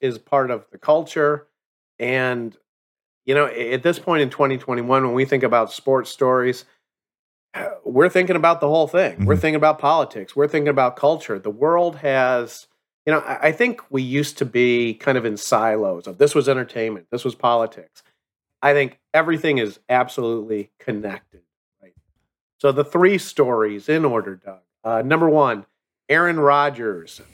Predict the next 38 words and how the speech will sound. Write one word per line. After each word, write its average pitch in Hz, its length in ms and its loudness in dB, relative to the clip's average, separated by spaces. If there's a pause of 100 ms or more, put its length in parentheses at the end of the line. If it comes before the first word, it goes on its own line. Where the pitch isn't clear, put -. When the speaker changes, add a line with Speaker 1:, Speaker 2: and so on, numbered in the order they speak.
(300)
Speaker 1:
becoming 143 300 0
the 120 60 -4
guest 139 400 0
host 135 300 0
of 113 120 -6
Jeopardy 131 440 0
for 104 160 -10
two 113 220 -4
weeks. 107 320 -6 (360)
Speaker 2:
<laughs> - 360 -16
Speaker 1:
Number 160 380 0
two, 143 600 0 (680)
the 139 80 0
release 147 640 0
of, 143 280 2 (320)
I 135 80 2
don't 147 160 2
even 123 220 -2
know 120 100 0
what 113 100 2
it's 107 100 -6
called. 117 220 0
We'll 127 120 -6
call 123 160 4
it - 80 -6
Space 147 400 0
Jam 135 420 0
two, 123 460 2
Speaker 2:
I 98 80 -2
think 95 140 -6
that's 90 200 -2
what 87 60 2
Speaker 1:
the 85 60 2
Speaker 2:
it's - 120 0
called. 101 120 4
Speaker 1:
LeBron 147 300 4
story. 110 560 -2
Speaker 2:
Yeah. 95 200 2